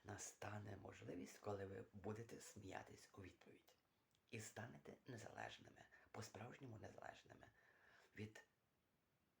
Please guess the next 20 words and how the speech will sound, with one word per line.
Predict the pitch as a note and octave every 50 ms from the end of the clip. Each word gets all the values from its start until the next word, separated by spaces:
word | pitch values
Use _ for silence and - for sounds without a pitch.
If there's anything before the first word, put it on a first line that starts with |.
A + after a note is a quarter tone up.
| - - - - - - - - - - -
не | - G#2
тільки | G#2+ - G3+ - - -
закордонних | - - - - - A#2 G#2 - - G#2 G2+ - - - - - - - - - - - _ _ -
дядьків, | - - G#2+ - - - - - - - - - - -
але | - - - - - C#3+
й | C#3+
своїх. | - - - - - G#2+ - - - - - - - - - - - - - - - _ - - - - - - - - - - - - - - - - - - - - _ _ - - - - - - - - - - - - - - - -
Тому, | - A2 A#2+ A#2+ A2 - - - - - - - -
коли | - C3 C3 B2+ B2
ви | A2 B2
так | - - C3 A#2 - -
хочете | - - - A#2 A2 - - - - -
гинути | - - A2+ E3 G#3+ G#3 - - - - - - - - - - - - _ _ - - -
або | - - G2 G#2 G#2+
розбивати | G#2+ G2+ - - F#2+ F2+ G2 - - -
комусь | - - A#2 G2+ F#2+ -
голову, | - - A2+ B2+ D#3+ D#3 G#2+ G2+ F#2+ - - - - - - -
краще | - G#2 A2+ B2 - - - -
робити | - - - - - - - - -
це | - F#2+ F2